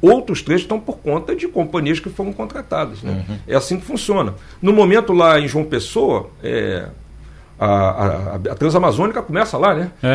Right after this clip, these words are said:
Speaker 1: Em
Speaker 3: exato.
Speaker 1: Cabedelo ali. Então
Speaker 3: Uhum.
Speaker 1: tem um trecho lá que tá sob nossa responsabilidade, porque nós fomos contratados pra isso. Então demanda é, é contratação. Então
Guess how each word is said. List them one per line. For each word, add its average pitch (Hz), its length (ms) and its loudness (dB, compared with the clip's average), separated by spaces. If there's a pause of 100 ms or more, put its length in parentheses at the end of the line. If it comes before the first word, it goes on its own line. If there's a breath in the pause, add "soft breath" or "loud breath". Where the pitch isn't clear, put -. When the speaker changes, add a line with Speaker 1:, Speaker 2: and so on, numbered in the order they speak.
(100)
Speaker 1:
Em 127 60 -8
Speaker 3:
exato. 117 80 -6
Speaker 1:
Cabedelo 160 480 6
ali. 165 240 0
Então 226 180 2
Speaker 3:
Uhum. - 80 -4
Speaker 1:
tem 277 80 0
um 277 80 0
trecho 185 360 0
lá 185 160 2
que 262 100 -8
tá 262 140 -4
sob 262 200 -8
nossa 240 240 -6
responsabilidade, 233 640 -6
porque - 100 -8
nós 143 100 0
fomos 190 240 -6
contratados 220 600 -6
pra 226 140 -6
isso. - 200 -2
Então 233 240 -6
demanda 285 460 2
é, 214 360 -2
é 180 40 0
contratação. 208 720 -6
Então 190 320 -6